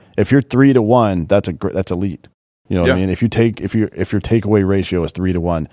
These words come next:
Speaker 1: you're elite. It doesn't need to be six to one probably to win. You need to score some fucking points. So I'm hoping they'll open up the offense a little bit in this game. Um, but it's Penn State, man.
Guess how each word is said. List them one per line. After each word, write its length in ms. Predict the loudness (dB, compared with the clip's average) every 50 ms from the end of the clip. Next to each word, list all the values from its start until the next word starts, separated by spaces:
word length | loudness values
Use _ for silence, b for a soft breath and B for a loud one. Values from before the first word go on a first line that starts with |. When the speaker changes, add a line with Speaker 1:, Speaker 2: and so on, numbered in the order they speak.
| b b b b
Speaker 1:
you're 160 | -2 -2 0
elite. 280 | 0 0 -2 -4 -4 -4 -4
It 120 | -2 0
doesn't 280 | 2 2 2 0 0 0
need 240 | 0 2 2 0 -2
to 60 | -4
be 120 | -4 -6 -6
six 280 | -4 -6 -6 -6 -6
to 80 | -8 -6
one 200 | -6 -6 -8 -6
probably 380 | -4 -4 -4 -4 -4 -6 -8
to 80 | -10 -8
win. 340 | -4 -4 -2 -2 -4 -6 b b b b
You 80 | -2 0
need 40 |
to 80 | 0 0
score 240 | -2 -2 -2 -2 -4
some 140 | -4 -8 -6
fucking 320 | -4 -4 -4 -4 -8 -12
points. 420 | -8 -6 -6 -6 -6 -8 -14 -18 b b b b b b b
So 100 | 0 0
I'm 80 | 2
hoping 380 | 2 4 2 2 4 2 2 2
they'll 160 | 2 0 2 2
open 260 | 0 0 2 0 -2
up 120 | 0 0
the 100 | 0 0
offense 380 | 0 0 -2 -2 -4 -6 -6 -6
a 40 | -6
little 140 | -6 -6
bit 140 | -6 -8 -8
in 60 | -8 -10
this 100 | -10 -10
game. 360 | -8 -8 -6 -6 -8 -10 -12 B B B B B B B B B B -8
Um, 320 | -8 -6 -6 -8 -10 -8 -8
but 240 | -6 -6 -6 -6 -10
it's 160 | -12 -14 -10
Penn 240 | -6 -4 -4 -4 -4
State, 320 | -2 -2 -2 -2 -4 -6
man. 240 | -10 -10 -10 -8